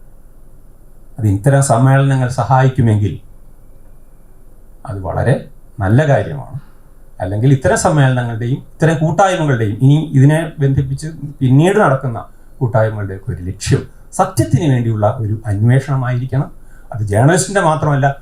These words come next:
പൊതുസമൂഹത്തിൽ ജീവിക്കുന്ന ഓരോ പൗരൻ്റെയും കൂടെ ഉത്തരവാദിത്തമാണ്. പൊതുസമൂഹത്തിൽ നിന്ന് സത്യം അകന്നു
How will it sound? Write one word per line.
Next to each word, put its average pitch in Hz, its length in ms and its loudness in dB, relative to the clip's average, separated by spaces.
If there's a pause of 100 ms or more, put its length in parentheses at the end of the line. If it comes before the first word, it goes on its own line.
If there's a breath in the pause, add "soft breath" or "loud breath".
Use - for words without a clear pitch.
(120)
പൊതുസമൂഹത്തിൽ 208 720 2
ജീവിക്കുന്ന 127 360 0 (100)
ഓരോ 160 140 4 (180)
പൗരൻ്റെയും 165 560 0
കൂടെ 127 220 -4
ഉത്തരവാദിത്തമാണ്. - 520 -4 (120)
പൊതുസമൂഹത്തിൽ 208 680 2
നിന്ന് 196 240 -4
സത്യം 190 280 2 (260 soft breath)
അകന്നു 190 360 -2